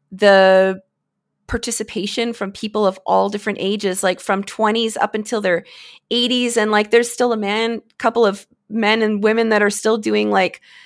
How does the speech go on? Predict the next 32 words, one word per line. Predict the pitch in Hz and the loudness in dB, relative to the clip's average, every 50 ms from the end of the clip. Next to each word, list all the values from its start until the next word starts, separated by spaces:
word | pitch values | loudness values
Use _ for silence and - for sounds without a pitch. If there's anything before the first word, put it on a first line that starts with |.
| - _ _ _ _ _ _ _ _ _ _ | -20 _ _ _ _ _ _ _ _ _ _
timed | - - 254 233 233 233 226 240 240 240 214 - _ - | -6 -2 0 2 2 2 2 0 -2 -2 -4 -8 _ -12
hundred | 208 - 247 233 240 233 233 240 226 | -6 -2 0 0 2 2 0 0 0
mile | 226 226 226 226 220 220 208 | 2 4 4 4 4 4 2
races, | 185 196 247 277 - - - 113 110 - 220 220 | 2 0 0 0 -2 -2 -2 -2 -2 -2 0 0
which | 220 214 214 226 | 0 0 0 -2
is | 214 214 | -2 -2
amazing. | 202 208 208 214 226 254 247 226 196 175 196 | 0 2 2 2 2 2 2 0 -2 -2 0
So | - - 226 226 220 214 - - - - - - - - _ - | 2 4 4 4 4 2 -4 -14 -20 -20 -20 -20 -20 -20 _ 4
it's | 233 247 240 - - - - | 4 4 4 0 -2 -2 -2
still | - - - 294 320 320 | -2 0 2 2 2 2
kind | - 294 262 269 | 2 2 2 2
of | 262 233 | 2 2
a | 226 | 0
new | 214 208 208 220 | 0 0 0 0
sport. | - - - 208 196 220 277 285 - - | -2 -2 0 2 4 4 4 2 0 -2
There's | - 214 208 208 | -2 -2 0 -2
still | - - 233 233 247 247 - - | 0 0 4 4 4 4 4 2
a | - 208 | -2 0
good | 208 214 214 220 208 214 - _ _ _ _ | 2 4 4 4 4 2 -8 _ _ _ _
amount | 202 208 202 190 202 214 - - | -2 0 4 4 2 4 2 0
of | 202 202 | -2 0
longevity, | 202 196 190 185 185 - 180 175 180 196 208 240 285 311 - - - - - - - _ _ | 0 2 2 2 0 0 0 0 0 0 0 0 -2 -2 -6 -12 -20 -20 -20 -20 -20 _ _
and | - 220 226 226 226 233 226 - - | 4 6 6 6 6 4 2 -2 -2
there's | 202 233 233 233 233 240 | 2 4 4 4 4 2
a | |
lot | 220 220 208 233 247 | 0 2 2 2 2
of | 262 240 - | 2 0 0
good | - 240 233 | 0 0 0
information | - 220 220 226 202 202 202 202 - 202 196 - | 0 -2 -4 -4 -4 -4 -4 -4 -6 -8 -6 -2
out | - 185 220 233 - | 0 0 -2 -2 0
there. | - 190 175 165 175 | 0 2 2 2 0
So, | - - - 226 208 208 208 208 208 | -2 0 4 6 6 6 6 4 2